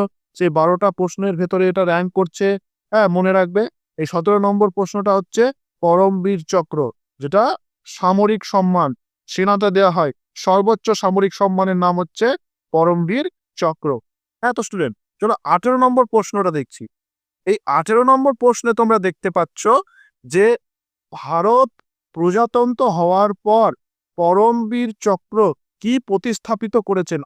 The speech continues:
অর্থাৎ ধরো, আগে একটা পুরস্কার ছিল, সেই পুরস্কারটার জায়গায় পরমবীর চক্র এসছে। কে এসছে?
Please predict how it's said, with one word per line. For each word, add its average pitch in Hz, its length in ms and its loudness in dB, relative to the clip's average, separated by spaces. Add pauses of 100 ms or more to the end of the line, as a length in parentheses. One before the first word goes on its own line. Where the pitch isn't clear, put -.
অর্থাৎ 220 420 0 (400)
ধরো, 185 200 0 (260)
আগে 175 180 0 (120)
একটা - 320 -4 (120)
পুরস্কার 226 480 0
ছিল, 185 160 -4 (380)
সেই 196 180 2 (100)
পুরস্কারটার 214 840 0
জায়গায় 190 680 2 (360)
পরমবীর 202 500 2 (100)
চক্র 175 260 -2 (140)
এসছে। - 280 -8 (380)
কে 180 140 0
এসছে? 240 360 -2